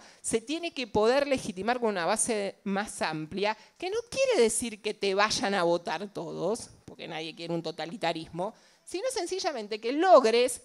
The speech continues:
que determinadas demandas puedan ser incorporadas y resignificadas y cumplidas desde este gobierno. Y eso va a ser romper la grieta,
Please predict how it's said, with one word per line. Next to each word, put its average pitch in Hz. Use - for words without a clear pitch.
que 208
determinadas 202
demandas 175
puedan 302
ser 214
incorporadas 208
y 202
resignificadas 247
y 247
cumplidas 320
desde 262
este 311
gobierno. 156
Y 311
eso 269
va 214
a 208
ser 214
romper 190
la 175
grieta, 165